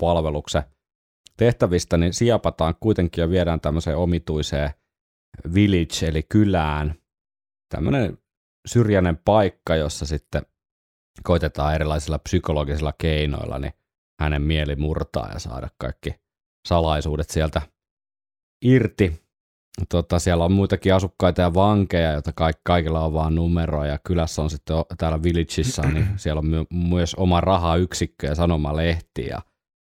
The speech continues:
näin päin pois. Et se ei ole tämmönen tyypillinen tavallaan vankila, vaan tämmönen,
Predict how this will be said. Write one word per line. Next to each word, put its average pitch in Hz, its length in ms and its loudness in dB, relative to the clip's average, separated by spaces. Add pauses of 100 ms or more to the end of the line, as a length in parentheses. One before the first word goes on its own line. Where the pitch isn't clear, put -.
(440)
näin 82 360 2
päin 78 240 -2
pois. 76 200 -4
Et 80 100 -8
se - 80 -2
ei 82 60 2
ole 78 120 -2
tämmönen 80 260 0
tyypillinen 82 500 2
tavallaan 78 400 -2
vankila, 80 600 0
vaan 67 220 -8
tämmönen, 73 400 -4